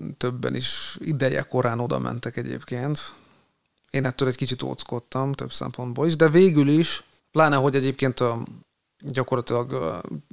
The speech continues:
cuccaink ott, ott álltak összepakolva, tehát egy fél élet, úgymond. Tehát azzal amúgy is kezdeni kellett valamit, úgyhogy, úgyhogy úgy voltunk vele, hogy jó, akkor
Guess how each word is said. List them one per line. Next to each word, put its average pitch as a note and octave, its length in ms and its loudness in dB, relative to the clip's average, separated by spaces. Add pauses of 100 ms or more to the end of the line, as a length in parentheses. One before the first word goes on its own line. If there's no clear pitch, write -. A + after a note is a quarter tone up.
cuccaink B2+ 500 -4
ott, B2 160 -4 (140)
ott C#3+ 220 -6
álltak - 340 -6 (320)
összepakolva, A#2+ 920 -4 (240)
tehát - 280 -6
egy B2+ 160 -4
fél B2 260 2
élet, C3+ 500 0
úgymond. C#3+ 500 0 (1160)
Tehát C3 180 -2
azzal B2 200 2
amúgy C#3+ 300 4
is D3+ 120 2
kezdeni D3+ 380 4
kellett D3+ 280 4
valamit, C#3+ 400 2
úgyhogy, B2 460 -4
úgyhogy B2 320 -6
úgy B2 140 -4
voltunk B2 320 -6
vele, A#2+ 140 -2
hogy A#2 100 -2
jó, - 160 -4
akkor - 340 -8